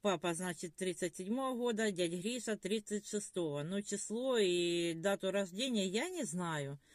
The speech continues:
Ну, может быть, я знала, ребята, это прошло много лет уже, понимаете? И мне все не дает покоя, ну, покоя вот эта мысль, что,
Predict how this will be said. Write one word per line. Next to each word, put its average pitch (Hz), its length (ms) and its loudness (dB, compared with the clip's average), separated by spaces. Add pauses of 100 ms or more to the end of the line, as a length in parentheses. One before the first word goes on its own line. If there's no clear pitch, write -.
(240)
Ну, 190 80 2
может 269 380 4
быть, 240 180 -4
я 247 140 2
знала, 208 340 2
ребята, 175 380 0
это 196 220 0 (100)
прошло 214 360 0
много 190 360 2
лет 220 420 2
уже, 156 300 -2
понимаете? 170 760 0 (460)
И 202 240 6
мне 220 400 4
все 233 220 2
не 220 120 6
дает 214 280 6
покоя, 214 760 2
ну, 180 220 0
покоя 202 480 4
вот 185 180 2
эта 196 240 2
мысль, 202 640 2
что, 190 460 0